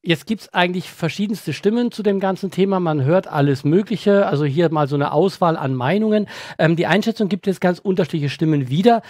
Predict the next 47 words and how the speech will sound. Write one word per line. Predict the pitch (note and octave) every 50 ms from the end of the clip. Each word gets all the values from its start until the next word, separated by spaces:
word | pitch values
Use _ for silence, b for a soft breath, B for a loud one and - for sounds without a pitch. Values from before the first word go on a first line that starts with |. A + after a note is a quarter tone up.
| B B B B B
äh, | - D#3+ E3 D#3+ C#3
wie | D#3 G3+
dieses | G3+ G3+ F#3 E3+ G3 D#3
Ende | - E3+ E3+ F3 E3
jetzt | E3 D#3+ - -
einzuschätzen | - C3 C3+ C3+ C3+ C3+ - - C#3 - -
ist. | B2 A#2+ -
Die | F3 -
einen | - - E3+ G3+ B3 B3+
sagen, | G3+ G3+ G#3 G3+ G#3 G#3 G3+ G#3 F#3
das | D#3 D#3 D#3+
ist | G3 E3+ D#3
ein | F3+ F3
Desaster | F3+ F3 F3 C#3+ - E3+ D3+ F#3 A3 G3+ - - F3+
für | - F3+
den | E3+ E3
Standort | C#3+ - D#3+ D#3+ E3 - D#3 C3+ -
Deutschland. | D#3 F3+ A3+ G3+ - G#3 G3 D#3+
Die | E3 -
anderen | D3 F#3+ A3 A3 G3 G3
meinen, | F#3 F3+ F3 F3+ F#3 -
ach, | F3 -
das | - E3 D#3 -
wäre | E3+ E3 D#3
sogar | D#3+ D#3+ D#3
eigentlich | D#3+ - D#3+ C3+ C#3
ein | C#3+
super | B2+ C3+ F#3 E3+ - D#3+ C#3
Signal, | C3 C3+ C#3 D3 F3 G#3 A3+ A#3+ B3 A#3 B B B B B
weil | E3 D3+ D3
Disruption | D#3 D3+ C#3 - D3+ C#3 - - E3+ E3 F3+
eben | - F3+ C3
nun | C#3 C3
mal | B2+ C3 -
alles | F#3 A3 A#3+ F#3
erwischt. | G3+ G3 F3+ G3 G3 - - B B B B B
Ähm, | B - E3 F3 F3+ - -
und | - D#3+
jetzt | E3+ F3+ -
frage | - - D#3+ F3+ G3+ G#3
ich | F3+ -
mich | A3 A#3 A3+ - -
und | G3+ E3+ C#3
frage | - - E3 E3+ D#3+ D#3
damit | - D#3+ D#3 E3+ - -
auch | - B2+ -
dich, | - - C3+ - -